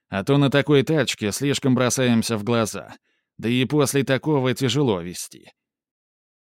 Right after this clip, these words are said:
Если бы машина не была бронированной, она бы превратилась в решето, и мы тоже.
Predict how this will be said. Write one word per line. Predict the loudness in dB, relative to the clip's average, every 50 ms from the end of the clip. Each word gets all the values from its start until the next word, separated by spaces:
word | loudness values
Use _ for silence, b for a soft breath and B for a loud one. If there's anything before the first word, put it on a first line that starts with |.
| _ -12
Если | -10 -6 -6 -4 -4 -2 -2 0
бы | 0 2 2
машина | 2 2 2 0 0 0 0 2 4 4 4 6 6
не | 6 6 4
была | 4 4 2 4 4 2 2
бронированной, | 2 2 2 2 2 2 2 2 0 0 -2 -4 -8 -14 -14 -16 -20 -20 -20 -18
она | -12 -8 -6 -4 -4 -2 -2
бы | -2 -2
превратилась | -2 -2 -2 0 0 0 0 0 0 -2 0 0 0 0 -2
в | -4 -2
решето, | -2 -2 -4 -2 -4 -4 -6 _ -10 -16 -16 -16 -20 -20 _ _
и | _ -6 -2 0
мы | 2 2 0
тоже. | 0 -2 -4 -4 -4 -10 -14 -16